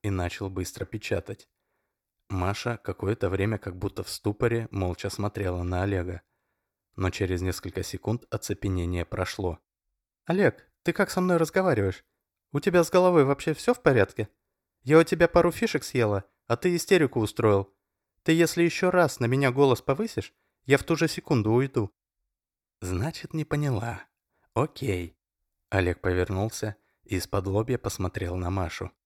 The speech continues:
«Все, Олег, это уже слишком. Я...» Маша не успела договорить фразу. Она только увидела, как Олег замахнулся,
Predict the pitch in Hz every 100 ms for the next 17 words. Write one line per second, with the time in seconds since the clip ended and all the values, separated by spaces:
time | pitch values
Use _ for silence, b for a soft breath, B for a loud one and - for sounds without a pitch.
0 | _ _ _ _ _ _ - - 185 135
1 | 123 - _ 190 202 233 208 - 123 -
2 | 123 - _ _ _ 127 151 220 247 _
3 | _ _ _ 104 107 131 131 123 120 123
4 | 117 - 101 90 92 92 98 92 95 -
5 | - 95 - 92 _ _ _ _ _ 101
6 | 98 92 95 - 95 90 110 113 113 113
7 | - - - 95 92 95 98 95 98 113
8 | 101 - 92